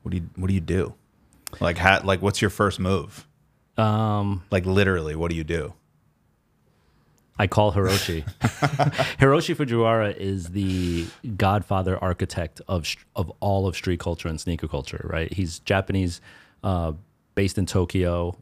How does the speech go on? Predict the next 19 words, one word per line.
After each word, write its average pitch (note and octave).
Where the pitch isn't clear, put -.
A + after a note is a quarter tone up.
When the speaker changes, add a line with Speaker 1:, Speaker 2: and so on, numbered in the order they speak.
Speaker 2:
Um, E2
he G2+
is E2+
really F2+
the F#2
s-, -
the G2+
seed, E2+
the F#2+
atom F2
of D#2+
this D#2+
whole D#2+
thing. D2+
And G2+
so G2+
I G#2
just G#2+
felt G2